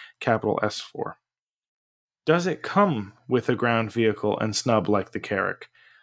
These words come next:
The standalone Odyssey comes with no included ships or ground vehicles, allowing you to customize your fleet as you wish. How much space is there for ground vehicles? Could you fit a Spartan or multiple Cyclones?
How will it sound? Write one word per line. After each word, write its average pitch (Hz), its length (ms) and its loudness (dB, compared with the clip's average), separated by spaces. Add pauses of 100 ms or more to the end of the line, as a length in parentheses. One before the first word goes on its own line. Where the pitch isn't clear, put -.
(120)
The 113 60 -2
standalone 156 680 6
Odyssey 151 640 0
comes 139 420 0 (120)
with 113 280 2
no 107 360 4
included 156 440 6
ships - 320 0
or 104 60 4
ground 95 320 0
vehicles, - 560 -4
allowing 113 340 6
you 135 120 8
to 113 60 6
customize 135 600 2
your 131 80 6
fleet - 380 4 (200)
as 107 300 2
you 107 160 2
wish. - 500 -8 (920)
How 147 220 2
much 185 260 -4
space 147 400 4
is 117 280 -6
there 104 220 -2
for - 180 -8
ground 151 340 2
vehicles? 98 580 -8 (640)
Could 139 260 6
you 147 140 8
fit 117 380 2 (140)
a 107 120 2
Spartan 113 640 -2 (680)
or 120 240 8
multiple 107 440 0
Cyclones? - 640 -8